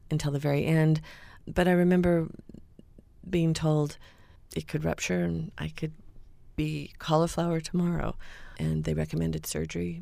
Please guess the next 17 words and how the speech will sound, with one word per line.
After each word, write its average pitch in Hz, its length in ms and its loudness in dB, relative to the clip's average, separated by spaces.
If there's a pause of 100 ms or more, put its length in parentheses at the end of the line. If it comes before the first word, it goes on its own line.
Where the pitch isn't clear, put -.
(140)
but 165 160 -8
the - 80 -8
risk 151 500 -6
of 160 500 -8
neurological 156 520 -2
deficit 160 520 -8 (280)
is 170 120 -10
high. 175 360 -6 (600)
And, 170 320 0
uh, 165 260 -2 (520)
I 165 60 2
made 160 180 2
the 165 80 0
decision 160 560 -4
to 160 140 -4
do 160 120 0
nothing. 160 460 -4